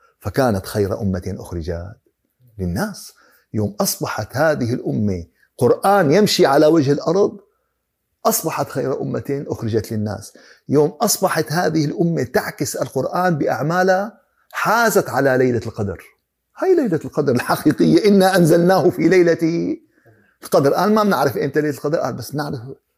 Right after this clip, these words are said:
شو نزل فيها، نعرف شو صار، هذا اللي نزل في ليلة القدر. فلذلك يا أحبابنا، والله العظيم،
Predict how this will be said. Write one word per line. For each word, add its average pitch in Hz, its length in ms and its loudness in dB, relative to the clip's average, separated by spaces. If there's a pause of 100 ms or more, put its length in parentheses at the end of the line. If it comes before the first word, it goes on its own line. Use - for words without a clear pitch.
(140)
شو 151 200 4
نزل 170 260 4
فيها، 143 420 -4 (680)
نعرف 160 340 -2
شو 165 80 -6
صار، 170 200 -6 (280)
هذا 269 260 2
اللي 160 160 -2
نزل 151 200 -6
في 143 180 -8
ليلة 151 280 -8 (480)
القدر. 123 420 -4 (340)
فلذلك 113 600 -4
يا 104 80 -4
أحبابنا، 110 500 -6 (400)
والله 95 340 -2
العظيم، 82 460 -10